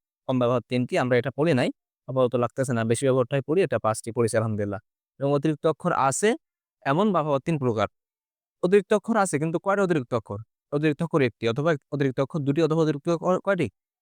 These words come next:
তিনটি। তো অতিরিক্ত অক্ষর একটি এমন বাব আমরা পড়েছি আলহামদুলিল্লাহ তিনটি, অতিরিক্ত অক্ষর দুটি এমন বাব পড়েছি আলহামদুলিল্লাহ আমরা পাঁচটি, এবং অতিরিক্ত অক্ষর, আহ, তিনটি এমন বাব পড়েছি আলহামদুলিল্লাহ আমরা চারটি।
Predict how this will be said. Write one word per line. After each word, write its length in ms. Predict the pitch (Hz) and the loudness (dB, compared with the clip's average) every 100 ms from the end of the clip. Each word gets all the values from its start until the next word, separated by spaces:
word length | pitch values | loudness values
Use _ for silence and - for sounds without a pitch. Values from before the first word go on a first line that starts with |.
| - | 2
তিনটি। 300 | 196 135 101 98 _ _ _ - | 4 4 -2 -12 _ _ _ -2
তো 60 | 143 135 _ _ - | 0 0 _ _ -2
অতিরিক্ত 340 | 151 175 170 175 | 0 0 2 -2
অক্ষর 260 | - 202 175 | -2 -6 -4
একটি 340 | 160 _ 208 185 | -4 _ 0 2
এমন 260 | 139 170 156 | 2 0 0
বাব 140 | 127 | 0
আমরা 180 | 123 131 | 0 -2
পড়েছি 240 | 131 135 135 | 0 0 0
আলহামদুলিল্লাহ 380 | 123 120 113 110 | 0 0 0 -2
তিনটি, 380 | 117 113 127 127 - _ _ _ - | -2 -4 -2 -6 -8 _ _ _ -8
অতিরিক্ত 300 | 143 139 - | -2 -2 -2
অক্ষর 280 | 151 - 147 | -4 -2 -2
দুটি 320 | 120 139 156 | 2 2 4
এমন 160 | 143 143 | 2 2
বাব 140 | 135 - | -2 -2
পড়েছি 200 | 135 127 | -2 0
আলহামদুলিল্লাহ 380 | 123 123 120 117 | 0 0 0 0
আমরা 120 | 113 110 | -2 -2
পাঁচটি, 440 | 110 107 - 175 247 _ _ _ - | -4 -4 -2 -2 -2 _ _ _ -6
এবং 200 | 131 175 | -2 0
অতিরিক্ত 300 | 143 139 123 139 | 0 -2 -2 -2
অক্ষর, 320 | 123 175 214 - _ _ _ _ | -2 -2 -4 -6 _ _ _ _
আহ, 360 | 123 120 120 117 - | -2 0 2 0 -2
তিনটি 360 | 214 220 147 165 294 _ _ _ _ | 2 2 4 2 0 _ _ _ _
এমন 160 | 131 165 | -2 0
বাব 120 | 143 - | 0 -2
পড়েছি 240 | 131 127 156 | -2 -2 -2
আলহামদুলিল্লাহ 360 | 120 123 143 | -2 -2 -2
আমরা 140 | 123 170 | -2 -4
চারটি। 460 | - 107 - - | -4 -6 -6 -16